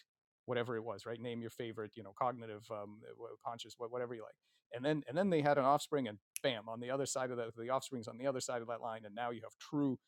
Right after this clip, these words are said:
whatever it is that people think of as true cognition, right? So, so biology offers no support for any kind of line like that, no support evolutionarily, no support developmentally. We all started life as a single cell.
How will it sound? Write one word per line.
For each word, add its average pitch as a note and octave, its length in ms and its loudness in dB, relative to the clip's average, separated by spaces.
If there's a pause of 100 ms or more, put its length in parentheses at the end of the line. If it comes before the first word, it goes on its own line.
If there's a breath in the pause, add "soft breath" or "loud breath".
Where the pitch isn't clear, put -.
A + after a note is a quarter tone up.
(140)
whatever B2+ 240 2
it A#2 80 0
is A2+ 160 -2
that A2 160 -6
people A#2 220 -4
think A#2 180 -6
of G#2+ 100 -8
as G#2+ 140 -6
true B2+ 400 -2
cognition, A2 460 -8 (100)
right? - 100 -16 (380 soft breath)
So, B2 320 4
so C#3 140 0
biology C#3+ 480 6
offers C3 480 0
no C#3+ 280 4
support B2 440 -2
for A#2+ 200 -4
any C#3+ 420 2
kind A#2+ 180 -2
of A2 100 -10
line A#2+ 220 0
like G#2+ 180 -8
that, A#2 200 -8
no B2+ 180 -2
support A#2+ 520 0
evolutionarily, C#3 760 -2 (380)
no A#2 220 -2
support A#2 440 -2
developmentally. C3+ 720 0
We A2+ 120 0
all A#2+ 160 2
started B2 380 -2
life B2 260 -2
as A#2 100 -4
a A#2 60 -8
single A2+ 340 -4
cell. D3+ 320 4